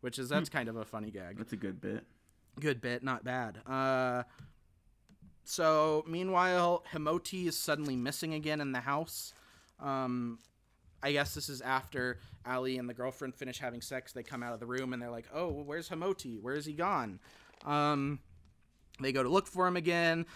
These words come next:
Speaker 1: They call the boss, um, and they eventually go to look for Hemoti in the park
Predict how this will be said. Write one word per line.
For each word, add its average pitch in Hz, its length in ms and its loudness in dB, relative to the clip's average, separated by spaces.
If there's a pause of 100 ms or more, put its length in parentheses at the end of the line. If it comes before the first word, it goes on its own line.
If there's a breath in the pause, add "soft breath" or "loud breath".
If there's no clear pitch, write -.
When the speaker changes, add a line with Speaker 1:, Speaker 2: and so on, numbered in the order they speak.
(100)
Speaker 1:
They 131 100 0
call 139 220 2
the 127 80 0
boss, 143 640 6 (320 soft breath)
um, 127 520 2 (140)
and 135 240 -2
they 131 80 2
eventually 151 680 0 (180)
go 147 180 2
to 143 80 4
look 135 280 -2
for 143 160 -2
Hemoti 135 520 0
in 120 120 -2
the 117 60 -6
park 131 460 0